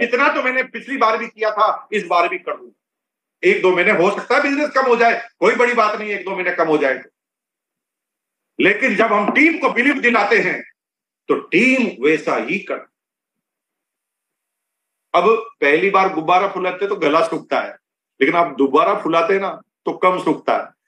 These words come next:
फिर तीसरी बार फुलाते तो और कम, फिर तो गुब्बारा इतना ढीला होता है कि धीरे से हवा मारो तो भी फूल जाता है।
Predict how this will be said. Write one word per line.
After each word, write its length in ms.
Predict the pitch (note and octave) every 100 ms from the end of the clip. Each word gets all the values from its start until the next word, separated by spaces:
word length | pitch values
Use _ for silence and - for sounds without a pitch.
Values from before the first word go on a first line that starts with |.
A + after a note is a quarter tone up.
| _ -
फिर 160 | D#3 D#3
तीसरी 280 | D#3+ D#3+ F#3
बार 200 | F#3+ F#3
फुलाते 300 | F3+ F3+ F#3+
तो 160 | F#3+
और 260 | F3 F#3 F3+
कम, 260 | D#3 B2+ - _ -
फिर 140 | D#3+
तो 120 | G3
गुब्बारा 380 | D3+ D3+ E3+ F#3
इतना 300 | D#3+ F3 G3
ढीला 240 | F3 E3+
होता 240 | F3+ E3+ F3+
है 60 |
कि 280 | F3+ G#3 - - _ - - _ C#3
धीरे 200 | D#3 F#3
से 100 | G3+
हवा 280 | E3+ F3+
मारो 200 | F3+ F#3
तो 140 | F#3 F#3
भी 100 | G3+
फूल 240 | F#3+ F3+
जाता 240 | D3 C3
है। 60 | C3+